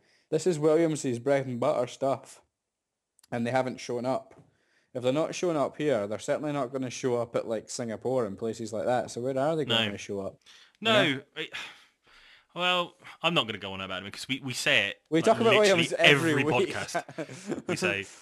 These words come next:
Speaker 2: "When is it gonna happen? When are they, where's the development?" And, well,
Speaker 1: Isn't coming.
Speaker 2: it doesn't seem to be coming. So
Speaker 1: Nope.
Speaker 2: let's skip it, skip on to, you know,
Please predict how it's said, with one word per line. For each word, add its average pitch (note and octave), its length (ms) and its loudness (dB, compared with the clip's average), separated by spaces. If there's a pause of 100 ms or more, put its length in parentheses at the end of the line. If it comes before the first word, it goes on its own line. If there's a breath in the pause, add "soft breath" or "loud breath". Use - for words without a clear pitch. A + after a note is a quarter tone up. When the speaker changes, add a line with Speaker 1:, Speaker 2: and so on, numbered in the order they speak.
Speaker 2:
"When C3 280 2
is B2 100 -2
it B2+ 80 -2
gonna A2 160 -4
happen? F#2+ 400 -8
When A2 180 -6
are A2+ 100 -4
they, G#2 100 -4
where's A2+ 340 -4
the G#2+ 80 -12
development?" F#2+ 460 -12
And, F#2+ 180 -16 (800 soft breath)
well, G2+ 140 -8
Speaker 1:
Isn't A2+ 200 -12
coming. A2+ 340 -14
Speaker 2:
it G#2+ 140 -12
doesn't A2 320 -12
seem B2 120 -16
to B2+ 80 -16
be B2+ 80 -16
coming. A#2 320 -14
So C3+ 220 -2 (160)
Speaker 1:
Nope. E3 200 -8 (240 soft breath)
Speaker 2:
let's F3 180 0
skip - 260 -4
it, - 120 -2 (120)
skip - 260 -2
on D3 180 -2
to, B2+ 480 2 (420)
you C3+ 140 -2
know, G2 180 0